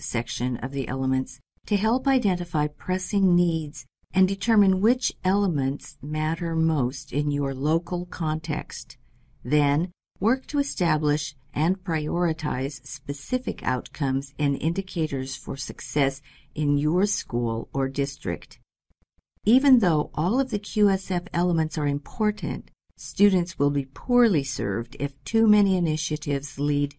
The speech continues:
to incomplete or fragmented implementation or to change fatigue. Determine and sustain your focus,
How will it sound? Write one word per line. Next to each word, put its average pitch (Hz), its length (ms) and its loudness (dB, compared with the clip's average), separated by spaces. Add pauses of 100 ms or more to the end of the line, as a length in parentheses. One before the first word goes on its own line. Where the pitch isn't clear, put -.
to 127 300 -4
incomplete 190 840 2 (240)
or 131 140 0
fragmented 170 880 2
implementation 139 920 -2 (100)
or 185 400 4 (220)
to 208 120 0
change 247 460 2
fatigue. 127 600 -4 (800)
Determine 269 800 2
and 240 220 2
sustain 175 680 0
your 170 100 -2
focus, - 760 -4